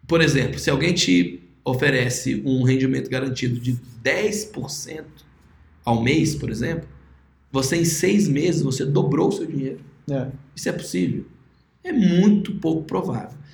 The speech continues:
Speaker 1: Então, como é que funciona a pirâmide? As pessoas te atraem oferecendo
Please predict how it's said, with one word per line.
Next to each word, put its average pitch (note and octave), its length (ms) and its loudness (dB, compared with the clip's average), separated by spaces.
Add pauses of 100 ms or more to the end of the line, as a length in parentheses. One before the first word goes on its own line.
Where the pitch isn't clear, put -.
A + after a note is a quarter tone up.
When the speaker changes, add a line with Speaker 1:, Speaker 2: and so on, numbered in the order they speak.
(180)
Speaker 1:
Então, F#3+ 120 0
como G3+ 140 6
é G#3 60 10
que G3+ 80 6
funciona F3 340 0
a D3+ 80 0
pirâmide? D3 500 -2
As A#2 120 -6
pessoas A#2+ 380 -4
te C#3 100 -4
atraem C#3 560 -2 (260)
oferecendo C#3+ 1200 2